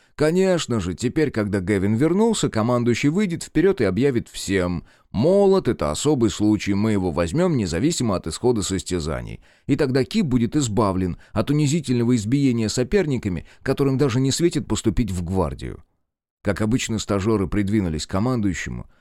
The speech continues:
но тот встретил их вопросительные взгляды с каменным лицом, и они поспешили отвести глаза.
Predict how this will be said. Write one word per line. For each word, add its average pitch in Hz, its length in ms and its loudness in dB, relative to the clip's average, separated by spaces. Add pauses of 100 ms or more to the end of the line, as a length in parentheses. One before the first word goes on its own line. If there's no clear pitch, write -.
(120)
но 165 120 0
тот 196 160 2
встретил 123 500 0
их 98 160 -2
вопросительные 98 760 0
взгляды 113 460 0
с - 60 -8
каменным 80 440 -2
лицом, 147 420 -4 (220)
и 113 80 2
они 175 180 0
поспешили 131 520 -2
отвести 98 420 -2
глаза. 71 480 -4